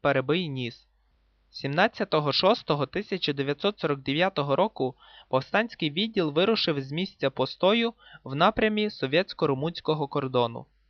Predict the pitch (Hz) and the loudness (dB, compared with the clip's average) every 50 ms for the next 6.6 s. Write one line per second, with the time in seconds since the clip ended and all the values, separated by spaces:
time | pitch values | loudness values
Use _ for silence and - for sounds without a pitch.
0 | _ _ _ _ - - - 127 127 135 147 170 190 240 247 233 208 160 143 147 | _ _ _ _ -20 -14 -8 -2 2 4 4 4 4 4 2 2 2 4 6 6
1 | 139 131 135 143 156 165 170 - - - - 139 143 147 156 185 214 220 - - | 6 6 4 2 0 0 0 0 -2 -6 -6 -2 0 4 4 4 4 4 2 -2
2 | 170 147 139 - 185 185 - - - - 143 135 131 131 131 170 202 - _ _ | -2 -2 -2 -4 -6 -6 -6 -6 -6 -4 2 4 6 6 6 2 -2 -10 _ _
3 | _ _ _ - - _ - - 147 143 156 180 226 220 220 226 220 196 208 202 | _ _ _ -20 -20 _ -6 -6 -4 -4 -2 -2 -2 0 2 0 2 2 0 -2
4 | 202 - 185 160 151 135 123 127 - - - 120 110 - - - - 202 226 - | -2 2 2 2 2 2 0 -4 -4 -4 -4 -4 -2 -2 -4 0 2 2 2 4
5 | - 175 151 139 151 175 202 - - 165 - - 139 135 - 170 185 180 180 180 | 2 2 4 4 4 2 2 0 -6 -8 -4 -4 -4 -2 -2 -2 -2 -2 -2 0
6 | 170 160 143 135 - 117 113 - - _ - - | 2 2 2 2 0 -6 -12 -12 -12 _ -16 -16